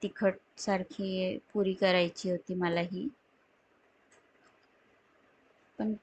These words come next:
टेस्ट चांगली होती तशी, असं खूपच, अ, खराब अशी काय झाली नाही, पण खूप जास्त ऑइली झाली आणि इतकं जास्त हे पीठ नंतर पातळ झालं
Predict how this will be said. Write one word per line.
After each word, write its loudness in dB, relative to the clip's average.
टेस्ट 6
चांगली 2
होती 0
तशी, 0
असं 2
खूपच, -2
अ, -2
खराब 4
अशी -2
काय 4
झाली 0
नाही, -2
पण 0
खूप -2
जास्त 4
ऑइली 4
झाली 2
आणि 0
इतकं 2
जास्त 0
हे 4
पीठ 0
नंतर 0
पातळ 4
झालं 0